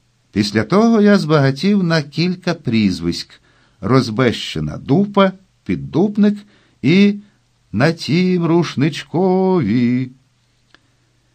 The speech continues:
Я терпіти не міг Сари Полонської. Навіть у допіддупниковий період вона мене дратувала.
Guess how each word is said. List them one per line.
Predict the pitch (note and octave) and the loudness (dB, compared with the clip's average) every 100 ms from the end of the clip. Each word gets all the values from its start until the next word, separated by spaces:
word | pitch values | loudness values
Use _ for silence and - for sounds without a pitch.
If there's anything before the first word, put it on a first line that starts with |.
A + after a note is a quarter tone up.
| _ _ _ _ _ _ _ - | _ _ _ _ _ _ _ -10
Я | G2 G3 G#3 | 0 2 2
терпіти | G#3 G#3+ G#3 - A2+ - - | 2 0 0 0 0 0 -4
не | - A2 | -4 0
міг | G3 G#3 | 2 2
Сари | - D3 C#3+ C#3+ C#3 | 0 0 0 0 -2
Полонської. | C#3+ C3+ A#2 E2 - - - - - - _ _ _ - | 0 0 0 -2 -6 -16 -16 -18 -20 -20 _ _ _ -4
Навіть | A#2+ F#3 F#3+ - | 0 2 0 0
у | D#3 D#3+ D3+ G2+ | 0 2 0 -4
допіддупниковий | G2 D#3 D3+ D#3 C3 A2+ F2+ - E2 D#2+ D#2+ C#2 C#2 | -2 -2 0 -4 -4 -2 -2 -4 -10 -10 -12 -12 -12
період | - A#2 F#3 G3+ E3+ - - _ _ - | -4 -2 0 0 -2 -8 -20 _ _ -4
вона | G#2+ C3 | 0 0
мене | C3 B2+ A#2 | 0 -2 -2
дратувала. | A2+ A#2+ C#3 F2+ - - | -4 -2 -2 -2 -6 -14